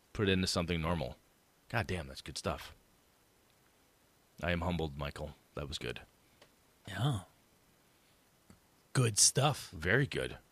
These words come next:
Speaker 1: Sean,
Speaker 2: Shitting
Speaker 1: next one's you for you.
Speaker 2: shitting diamonds over there.
Speaker 1: Fuck yeah, he is. That's awesome.
Speaker 2: That Drescher guy.
Speaker 1: Brilliant, I say. Brilliant! Your turn.
Speaker 2: Brilliant. All right. Chris Schorb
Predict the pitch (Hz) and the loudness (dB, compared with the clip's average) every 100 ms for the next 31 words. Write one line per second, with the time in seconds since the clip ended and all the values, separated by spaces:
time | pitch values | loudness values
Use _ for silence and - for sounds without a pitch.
0 | - _ - 139 143 139 127 113 92 78 | -20 _ 8 12 12 10 8 6 4 -2
1 | - 67 60 - - 160 113 113 104 147 | -4 -6 2 6 6 6 4 2 4 4
2 | 120 107 95 87 85 85 87 - - - | 4 2 0 -2 -2 -2 -4 -4 -6 4
3 | 285 262 98 107 123 143 190 247 110 - | 6 8 8 6 6 4 4 4 2 -2
4 | - 107 82 - 85 - 87 85 87 82 | -12 -14 -10 -6 0 0 -2 -6 -6 -6
5 | - _ _ _ - - _ _ _ _ | -10 _ _ _ -20 -20 _ _ _ _
6 | - 95 95 85 78 92 92 311 151 135 | -2 0 0 -2 0 0 8 12 12 12
7 | - - _ _ _ - 143 214 220 156 | 10 0 _ _ _ -2 8 10 10 8
8 | 104 - - 117 120 139 147 143 113 - | 4 0 -2 -2 2 8 10 8 6 4
9 | - - - _ - 180 220 - - - | 2 2 -16 _ 2 8 10 10 8 6
10 | - - 185 127 123 143 | 4 8 8 10 10 8